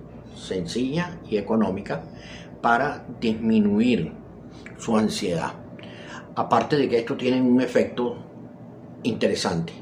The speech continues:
Cuando usted toma mucha agua se siente panzón y se siente pesado. Y eso evita también el que tenga muchas ansias también por la comida.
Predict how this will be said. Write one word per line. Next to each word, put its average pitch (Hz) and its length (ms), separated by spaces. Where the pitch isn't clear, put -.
Cuando 110 240
usted 110 220
toma 131 260
mucha 131 300
agua 127 180
se 113 140
siente 107 320
panzón 107 560
y 107 80
se 107 140
siente 104 340
pesado. 117 560
Y 104 160
eso 123 220
evita 117 360
también 123 640
el 104 180
que 90 140
tenga 90 360
muchas 110 760
ansias 110 420
también 85 360
por 92 160
la 92 140
comida. - 460